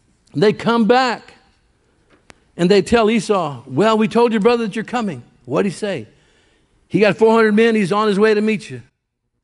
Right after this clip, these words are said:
Holy cow. <laughs> Jacob's like, "Oh no, this isn't good. He's coming to kill me."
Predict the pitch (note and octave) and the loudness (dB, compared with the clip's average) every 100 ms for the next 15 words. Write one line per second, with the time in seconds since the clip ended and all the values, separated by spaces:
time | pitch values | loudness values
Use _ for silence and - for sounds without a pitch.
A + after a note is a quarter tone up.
0 | _ _ _ _ _ _ _ _ - C#3 | _ _ _ _ _ _ _ _ -10 -6
1 | D3+ D3 D3+ D#3+ D3+ - G2 - _ _ | -2 -2 -4 -6 -8 -8 -10 -16 _ _
2 | _ _ _ A#2+ A2+ C#3 C#3+ B2 A#2 A2 | _ _ _ -10 -2 -2 -2 -6 -8 -12
3 | - C#3 A#2+ A2+ A#2+ C3 A2+ G2+ B2+ C#3 | -10 -8 -6 -4 -4 -4 -6 -10 -4 -2
4 | B2+ C#3 G#2+ G#2 A2+ A#2 A2 - _ - | 0 -2 -2 -8 -4 -4 -4 -16 _ -20
5 | - _ _ _ _ _ _ _ _ _ | -20 _ _ _ _ _ _ _ _ _
6 | _ _ _ _ _ _ _ _ - D3 | _ _ _ _ _ _ _ _ -2 -2
7 | - C#3 A#2+ G2+ - F#3+ D#3+ B2 G#2+ | 2 2 2 -2 0 2 2 -2 -6